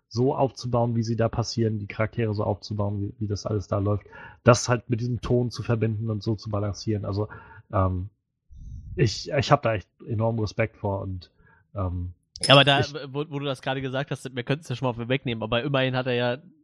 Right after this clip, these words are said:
Speaker 2: das beste
Speaker 1: Ja.
Speaker 2: Originaldrehbuch bekommen, ne? Was ja dann durchaus Sinn
Speaker 1: Auch
Speaker 2: macht in dem, was du gerade genannt hast, weil ich wollte es gerade erwähnen, weil es halt so gut reinpasste, ne? Also, äh
Speaker 1: Es ist halt auch, es zu,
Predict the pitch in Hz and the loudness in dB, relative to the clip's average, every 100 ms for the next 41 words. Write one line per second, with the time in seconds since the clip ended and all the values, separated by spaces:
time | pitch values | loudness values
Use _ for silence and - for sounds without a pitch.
0 | - 131 - 120 127 120 117 117 131 139 | -8 -6 -2 0 0 -2 0 8 10 10
1 | 104 117 110 107 110 127 - - - 120 | 8 -6 -4 -2 -2 -6 -8 -10 -2 0
2 | 139 131 139 135 156 143 147 143 139 123 | 2 2 0 0 0 2 4 2 2 2
3 | - 143 139 143 131 143 139 135 131 135 | 2 -2 -2 -2 -4 -2 0 0 0 -2
4 | 143 120 - 117 117 - 123 123 123 - | -2 -4 -4 -10 -10 -14 -6 0 0 0
5 | 123 123 123 120 123 123 123 123 117 127 | 0 2 0 -2 -2 -4 -4 -2 -2 0
6 | 117 - 110 113 131 113 110 110 104 107 | -2 -4 -8 -6 -6 -4 -4 -2 -2 0
7 | 139 - 175 165 135 131 120 - - - | 0 2 2 4 4 2 -4 -6 -16 -10
8 | 135 - - | -10 -10 -12